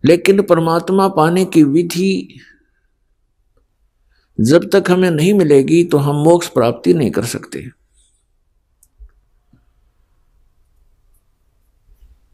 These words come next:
तो परमात्मा ने स्वयं आकर के जो यथार्थ ज्ञान दिया, ऐसा ही वो देते हैं, ऐसा ही करते हैं।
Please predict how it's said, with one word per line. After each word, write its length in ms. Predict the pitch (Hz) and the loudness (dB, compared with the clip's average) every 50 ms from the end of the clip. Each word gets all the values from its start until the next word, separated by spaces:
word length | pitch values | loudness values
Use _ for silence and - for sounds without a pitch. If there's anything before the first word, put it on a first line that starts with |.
| _ - - - - - | _ -20 -20 -20 -8 -6
तो 40 | - | -4
परमात्मा 600 | 135 - 156 170 170 170 170 170 - 185 190 190 | -2 0 0 0 0 0 -2 -2 -2 -2 0 0
ने 140 | 196 196 196 190 | 2 0 0 -2
स्वयं 300 | - - 180 185 196 190 | 0 -2 0 0 0 0
आकर 300 | 165 156 165 160 190 190 | -2 -2 -2 -4 -4 -6
के 160 | 180 - 170 | -2 -4 -2
जो 120 | 156 165 160 | 0 0 0
यथार्थ 460 | 151 143 135 - - 156 180 196 - | 0 0 -2 -4 -4 -4 -2 -4 0
ज्ञान 300 | 170 170 151 156 156 147 | 0 0 0 0 -2 -2
दिया, 260 | 143 151 151 156 165 - 196 190 - _ _ _ _ _ _ _ _ _ _ _ _ _ _ _ _ _ _ _ _ _ _ _ _ _ _ _ _ _ _ _ _ _ | -2 0 0 0 0 -2 -6 -10 -14 _ _ _ _ _ _ _ _ _ _ _ _ _ _ _ _ _ _ _ _ _ _ _ _ _ _ _ _ _ _ _ _ _
ऐसा 300 | - 151 165 165 - 214 | 0 0 0 0 0 0
ही 160 | 214 208 208 202 | 2 2 2 4
वो 160 | 190 185 180 | 4 4 4
देते 380 | 151 143 147 139 139 - 170 170 | 4 2 0 0 0 0 0 0
हैं, 160 | 170 175 185 | 0 -2 -4
ऐसा 320 | - - 147 151 147 - 175 | -2 -2 -2 -2 0 0 0
ही 160 | 185 190 196 | 0 0 2
करते 360 | 196 - 151 135 131 - 170 170 | 2 0 0 0 0 0 0 0
हैं। 180 | 165 165 - | -2 -4 -8